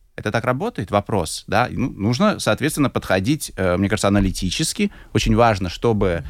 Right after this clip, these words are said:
эм, наука тоже была источником, э, ну, каких-то обоснованных, э,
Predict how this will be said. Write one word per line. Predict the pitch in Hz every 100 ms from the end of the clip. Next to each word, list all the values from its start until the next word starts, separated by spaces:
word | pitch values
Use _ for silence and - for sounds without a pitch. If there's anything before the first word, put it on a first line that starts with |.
| 82 -
эм, | 90 90 90 90 87 85 78 71 60 -
наука | 123 117 110 - 190 -
тоже | 147 147 131 127 - -
была | 104 123 117
источником, | 110 - 127 - 101 - 87 82 - - -
э, | - 87 90 90 90 92 90 -
ну, | 98
каких-то | 98 90 101 - 92 82 - - - -
обоснованных, | 113 117 117 131 143 127 110 98 - - - _ 80
э, | 85 85